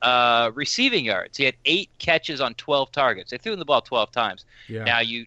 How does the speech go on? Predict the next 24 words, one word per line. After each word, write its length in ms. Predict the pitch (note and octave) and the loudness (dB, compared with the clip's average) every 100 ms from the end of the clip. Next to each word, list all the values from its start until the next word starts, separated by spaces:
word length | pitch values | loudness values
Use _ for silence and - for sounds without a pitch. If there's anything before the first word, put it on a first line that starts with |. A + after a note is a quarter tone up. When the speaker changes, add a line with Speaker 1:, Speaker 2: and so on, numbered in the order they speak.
| - | -10
Speaker 1:
alluded 380 | A#2+ C3 C#3 C#3+ | -8 -4 -6 -8
to, 120 | - | -8
you 140 | C3 B2 | -6 -6
talked 360 | - C#3+ D3 | -2 0 0
about 300 | D3+ C#3 B2+ | -2 0 0
how 300 | A#2 C3+ C3 | 0 0 2
your 160 | B2 A#2+ | 0 -6
receivers 480 | B2 - C3 B2 A#2+ | -14 -12 -12 -12 -12
went 160 | C3 | -10
down. 400 | A#2+ A2 G#2+ G#2+ G2+ _ _ _ - | -4 -2 -2 -6 -12 _ _ _ -2
Uh, 420 | A2 G#2 G2+ G2 - | 2 2 0 -4 -8
you 100 | A2+ | -6
know, 100 | A2+ | -2
at 120 | G2+ | -2
one 180 | A#2 B2+ | -2 -4
point, 220 | - B2 | -2 -2
I 20 | |
think 200 | A2+ A#2+ | -2 -4
you 80 | A#2+ | -4
only 120 | A#2 | -2
had 140 | A2+ - | -4 -6
three 220 | - A#2+ | -12 -4
wide 240 | A#2+ A#2+ | 0 0
receivers 520 | A2+ A2+ - A#2 A2+ | -2 -14 -12 -10 -8